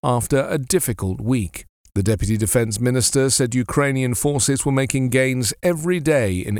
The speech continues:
areas outside of Bakhmut. In Makiivka, a town in the Russian-controlled part of the Donetsk region, Ukraine's military said it had destroyed a formation of Russian forces.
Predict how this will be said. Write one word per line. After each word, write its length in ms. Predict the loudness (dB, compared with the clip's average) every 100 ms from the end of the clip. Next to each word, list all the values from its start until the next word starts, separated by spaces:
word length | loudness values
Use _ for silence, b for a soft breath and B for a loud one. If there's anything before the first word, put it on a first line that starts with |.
| 0
areas 480 | 0 2 2 0 -2
outside 600 | -4 -2 0 0 0 -2
of 160 | -2 -2
Bakhmut. 560 | -4 -2 0 0 0 B B B -2
In 100 | 0
Makiivka, 840 | 2 0 0 0 0 2 2 2
a 60 | 0
town 420 | 0 2 0 -2
in 120 | -2
the 100 | 0
Russian-controlled 880 | 2 0 0 -2 0 0 2 2 2
part 300 | 2 2 2
of 80 | 0
the 120 | -2
Donetsk 500 | 0 0 0 -4 -2
region, 480 | 0 2 2 0 0 B B B -4
Ukraine's 480 | 0 2 2 2
military 440 | 2 0 0 0 0
said 280 | 2 0 0
it 100 | -4
had 120 | -2
destroyed 540 | 0 0 2 2 0
a 20 |
formation 600 | 0 0 0 2 0 0
of 120 | 0 2
Russian 380 | 2 0 -2
forces. 720 | 0 2 2 2 0 0 -2